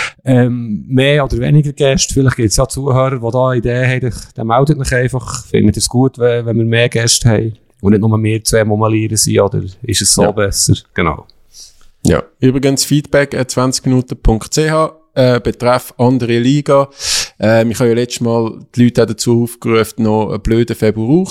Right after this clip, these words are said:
Speaker 2: reinzuschreiben im Betreff. Es hat also E-Mails gegeben. Ich kann, äh, sehr müssen lachen. Ich habe die auch alle gesehen. Ich habe leider nicht können alle beantworten, aus Zeitgründen, aber ich habe wirklich alle gelesen und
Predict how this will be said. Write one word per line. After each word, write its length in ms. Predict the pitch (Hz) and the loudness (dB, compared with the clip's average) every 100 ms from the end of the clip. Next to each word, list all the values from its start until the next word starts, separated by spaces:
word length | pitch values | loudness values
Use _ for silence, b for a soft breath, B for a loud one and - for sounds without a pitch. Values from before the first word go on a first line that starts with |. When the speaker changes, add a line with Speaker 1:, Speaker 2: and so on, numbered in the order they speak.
| - | -2
Speaker 2:
reinzuschreiben 560 | 156 156 - 151 147 | 0 0 0 -2 0
im 60 | 143 | 2
Betreff. 460 | 135 135 127 131 - | 0 0 -2 -2 -4
Es 180 | - | -2
hat 200 | 120 117 | -2 0
also 220 | 104 98 107 | -2 -2 0
E-Mails 640 | 101 95 87 85 - - | 2 2 2 0 -4 -2
gegeben. 360 | 113 139 156 160 B B | 2 4 2 -4 B B
Ich 180 | - 110 | -4 0
kann, 260 | 110 107 104 | 2 2 0
äh, 160 | 101 - | -2 -4
sehr 240 | - 123 | 0 2
müssen 240 | 135 127 117 | 2 0 0
lachen. 380 | 117 - - | 0 0 -2
Ich 120 | - - | -2 -2
habe 60 | |
die 140 | 104 101 | 0 0
auch 120 | 90 | 0
alle 200 | 110 120 | -2 -2
gesehen. 340 | - 110 113 | 0 0 0
Ich 80 | 113 | 0
habe 120 | 101 | 0
leider 160 | 95 98 | 0 0
nicht 180 | 104 - | -2 -2
können 180 | 107 | -2
alle 240 | 101 101 98 | 0 0 0
beantworten, 840 | 98 107 127 120 117 123 - 123 | 0 0 -2 0 0 -2 -2 -2
aus 180 | 113 113 | 0 -2
Zeitgründen, 640 | - 120 120 117 110 113 - | 2 0 2 0 0 0 0
aber 320 | 107 101 104 | 0 2 0
ich 140 | 101 | 0
habe 120 | 104 98 | 0 0
wirklich 300 | 95 104 - | -2 -4 -2
alle 240 | 101 95 | -2 -2
gelesen 460 | - 131 135 143 135 | -2 -2 0 -2 -2
und 460 | 110 104 104 95 | 0 2 0 -2